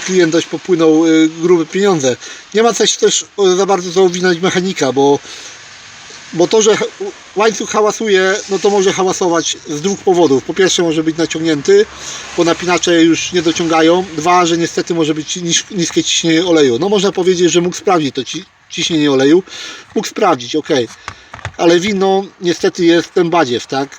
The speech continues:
Badziew, który ktoś to wyprodukował i puścił to na rynek. To też jakoś strasznie tanio nie było, nie wiem, chyba tam siedemdziesiąt procent ceny. Nie wiem, czemu akurat to zostało założone, a nie oryginał, no ale nie mi się wypowiadać. Więc,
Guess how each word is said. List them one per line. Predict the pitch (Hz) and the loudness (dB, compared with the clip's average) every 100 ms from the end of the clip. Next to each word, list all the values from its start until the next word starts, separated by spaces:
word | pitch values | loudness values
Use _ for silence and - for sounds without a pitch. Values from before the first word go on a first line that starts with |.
| - | -10
Badziew, | 151 175 156 170 - | -2 0 2 0 -2
który | - 170 160 | 0 0 0
ktoś | - 190 - | 0 -2 -2
to | - 170 | -2 -2
wyprodukował | 175 180 165 160 170 175 | 0 0 -2 0 2 2
i | 185 | 2
puścił | 147 - - 185 | -2 -4 -2 0
to | 170 | 2
na | 180 | 2
rynek. | 180 151 170 - - - - - | 2 2 0 -4 -18 -18 -14 -6
To | 202 | 0
też | 226 202 | 2 2
jakoś | 208 180 | 0 -2
strasznie | - 214 220 | -2 -4 -2
tanio | 208 214 208 | -2 -2 0
nie | 202 | 0
było, | 226 208 170 | 4 4 4
nie | 175 | 2
wiem, | 165 147 | 2 0
chyba | 160 160 | 0 0
tam | 165 | 0
siedemdziesiąt | 151 180 170 165 170 | -2 -2 -2 -2 -2
procent | 180 - 160 | -2 -2 -4
ceny. | 208 180 135 - - - 226 | -2 0 0 -2 -12 -6 0
Nie | |
wiem, | 196 | 0
czemu | 160 190 175 | 2 2 0
akurat | - 165 | 0 0
to | 202 | 0
zostało | 175 - 165 | -4 -2 0
założone, | 147 156 156 160 156 | 2 2 2 2 0
a | 156 | 2
nie | 160 | 2
oryginał, | 160 175 160 127 151 | 2 0 -2 -2 0
no | |
ale | 202 180 160 - - - - - - - - - - - - - | 2 2 0 -6 -20 -18 -16 -12 -12 -10 -12 -14 -16 -16 -10 -2
nie | 170 | 0
mi | 175 | 2
się | 160 160 | 2 0
wypowiadać. | 151 151 156 127 110 - - | 0 2 2 2 -2 -8 -10
Więc, | 165 170 156 | -2 0 -2